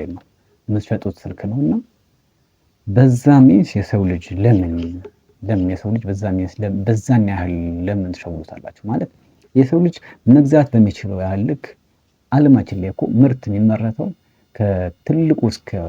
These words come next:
መካከለኛ ከዛ እስከ ትንሽ ድረስ የትልቅ ትልቅ አለው፣ ትልቅ አለ፣ የመካከለኛ ትልቅ አለ፣ መካከለኛ አለ፣ ትንሽ አለ፣ በጣም አነስ ያለ ትንሽ አለ። በዛን ያህል ስታንዳርድ የሚመረተው እኮ ሰው ልጅ በአቅሙ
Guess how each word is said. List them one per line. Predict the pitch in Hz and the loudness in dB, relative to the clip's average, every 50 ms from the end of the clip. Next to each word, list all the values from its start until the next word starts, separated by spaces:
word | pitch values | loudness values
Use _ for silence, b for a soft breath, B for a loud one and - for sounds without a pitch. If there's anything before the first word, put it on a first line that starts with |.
| 85 | -6
መካከለኛ | 92 101 110 - 120 127 - - 131 127 135 143 151 170 185 208 | -6 -6 -2 -2 -4 -4 -2 -2 0 0 2 2 0 -2 -4 -6
ከዛ | 135 - 98 107 117 - | -8 -10 -6 -6 -6 -8
እስከ | _ - - - 113 | _ -14 -12 -10 -8
ትንሽ | - - - 156 127 - - | -4 0 2 2 2 2 0
ድረስ | - 82 78 - - _ _ b b b b b | -8 -12 -14 -14 -16 _ _ b b b b b
የትልቅ | - 107 - 127 131 143 - - | -8 -4 2 4 4 4 4 2
ትልቅ | - 135 139 139 135 | 4 4 4 4 4
አለው፣ | 135 135 143 165 185 233 220 180 147 - - 82 - _ | 2 0 0 0 -2 -2 -4 -8 -12 -10 -10 -10 -10 _
ትልቅ | - 120 127 127 131 131 135 | -4 0 2 2 2 2 0
አለ፣ | 127 131 135 - - - - 110 | -4 -2 -2 -2 -4 -4 -6 -6
የመካከለኛ | 98 95 98 101 107 117 123 127 127 123 120 127 127 - 135 139 139 143 139 135 | -6 -4 -4 -4 -4 0 2 2 2 2 0 -4 -4 -2 -4 -2 0 0 -2 -2
ትልቅ | - 135 139 143 - - | -4 -4 -4 -4 -4 -6
አለ፣ | 135 139 139 | -6 -2 -2
መካከለኛ | 117 - - 120 - - 131 131 131 135 135 | -2 -2 -4 -6 -8 -6 -4 -2 -2 -2 -2
አለ፣ | 147 147 139 127 | -2 -4 -6 -6
ትንሽ | - 110 107 113 113 123 | -4 -2 -2 -2 -2 -4
አለ፣ | 123 131 - 71 135 131 b b b b b | -4 -4 -4 -4 -4 -8 b b b b b
በጣም | - - 165 175 160 131 | -2 0 2 4 6 4
አነስ | 107 104 101 - - | 4 2 0 -4 -6
ያለ | - 90 87 - | -14 -16 -16 -14
ትንሽ | - 85 82 80 - 78 | -14 -12 -12 -12 -14 -18
አለ። | - - _ _ _ _ _ _ _ _ - - | -20 -20 _ _ _ _ _ _ _ _ -2 2
በዛን | 117 139 139 120 156 151 131 107 | 2 2 4 6 6 6 6 6
ያህል | 98 92 98 104 98 92 92 92 | 4 0 -4 -6 -6 -8 -8 -10
ስታንዳርድ | - _ - 117 107 107 104 104 104 98 - | -12 _ -8 -6 -4 -4 -4 -4 -6 -6 -4
የሚመረተው | 104 110 113 113 113 117 127 123 - 135 | -2 0 0 0 0 0 -2 -4 -6 -8
እኮ | - - 127 | -10 -10 -8
ሰው | - - 139 143 | -2 2 2 2
ልጅ | 147 143 - b b b b b b - | 2 0 -8 b b b b b b 0
በአቅሙ | 107 135 147 147 - - 143 | 2 2 2 2 0 2 4